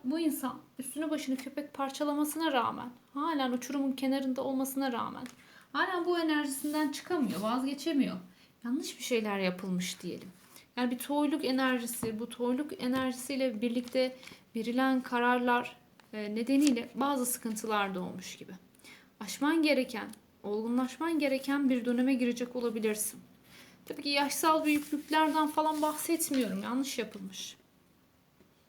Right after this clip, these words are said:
Belki yani şöyle de olabilir. Safça bir enerji, kararsızlık, bir belirsizlikten dolayı bir gitme uğranabilir.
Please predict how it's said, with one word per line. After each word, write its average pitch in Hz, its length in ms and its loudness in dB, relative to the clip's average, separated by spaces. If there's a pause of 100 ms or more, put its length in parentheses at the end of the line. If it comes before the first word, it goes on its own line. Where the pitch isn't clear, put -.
(420)
Belki 294 300 2
yani 302 260 0
şöyle 311 380 2
de 339 60 4
olabilir. 190 580 0 (320)
Safça 269 600 -2
bir 269 120 0
enerji, 190 720 -2 (260)
kararsızlık, 233 1160 0
bir 220 260 0
belirsizlikten 247 1300 4
dolayı 202 460 4 (600)
bir 269 120 4
gitme 330 560 0 (100)
uğranabilir. 220 1300 2